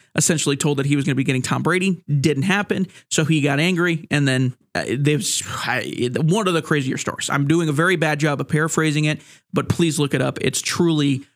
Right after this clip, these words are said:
truly insane. And I think we could have a similar situation, probably not ownership for the Ra-, Vegas Raiders. Maybe if Mark Davis wants to do that. I mean, he is, he's got one of the worst haircuts. So I don't know what that is or anything, but every time I think of Mark Davis,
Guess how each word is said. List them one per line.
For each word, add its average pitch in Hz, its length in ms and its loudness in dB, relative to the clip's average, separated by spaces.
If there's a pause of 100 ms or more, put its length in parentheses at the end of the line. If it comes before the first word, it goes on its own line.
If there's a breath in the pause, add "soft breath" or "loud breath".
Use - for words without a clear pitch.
truly 151 360 0
insane. 127 400 0
And - 140 -2
I 160 60 0
think 240 200 -4
we 220 100 0
could 165 540 -2 (140)
have 147 140 0
a 143 40 0
similar 208 360 0
situation, 185 480 -2
probably 240 260 -2
not 202 140 -2
ownership 196 420 -2
for 196 120 -2
the 185 120 2
Ra-, 190 260 0
Vegas 180 320 0
Raiders. 180 300 0
Maybe 175 380 2
if - 360 -8
Mark 160 180 0
Davis 170 300 0
wants 175 200 -2
to 160 80 0
do 175 160 2
that. 170 280 -2
I - 40 -2
mean, 131 180 0
he 143 280 2
is, 139 380 -2 (380 loud breath)
he's - 80 -8
got 131 160 -2
one 131 140 0
of 131 40 0
the 135 60 0
worst 135 240 -2
haircuts. 165 640 -2 (100)
So 131 420 -2 (300)
I 127 140 0
don't 127 100 0
know 131 80 0
what 135 140 0
that 156 160 2
is 151 160 -2
or 165 60 2
anything, 165 320 2
but 151 100 0
every 139 160 -2
time 139 160 0
I - 20 -2
think 135 160 -2
of 135 60 0
Mark 139 160 0
Davis, 147 340 0